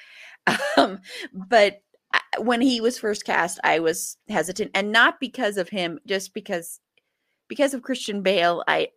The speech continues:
I have a hard time picturing anybody else as Batman anymore. So I think that's why. But I'm, I'm excited for the new one, but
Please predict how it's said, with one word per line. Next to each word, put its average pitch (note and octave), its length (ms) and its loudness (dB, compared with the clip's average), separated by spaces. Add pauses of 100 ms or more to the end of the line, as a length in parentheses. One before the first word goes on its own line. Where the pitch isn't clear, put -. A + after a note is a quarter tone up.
(100)
I D#3 240 -2 (180)
have F3 160 -2
a E3+ 60 -2
hard E3 200 0
time D#3 220 -6
picturing D#3 360 -10
anybody C#3+ 320 -6
else - 480 -10
as E3+ 120 -10
Batman D#3+ 440 -4
anymore. E3 600 -6 (540)
So D#3+ 520 0
I E3 60 -4
think D#3+ 220 -8
that's C3+ 320 -2
why. D#3 420 -2 (680)
But F3 160 2
I'm, D#3+ 280 -2 (160)
I'm F3+ 140 2
excited D#3 520 0
for F3 160 -12
the F3+ 80 -10
new F3+ 140 -8
one, F3 200 -8
but D3+ 260 0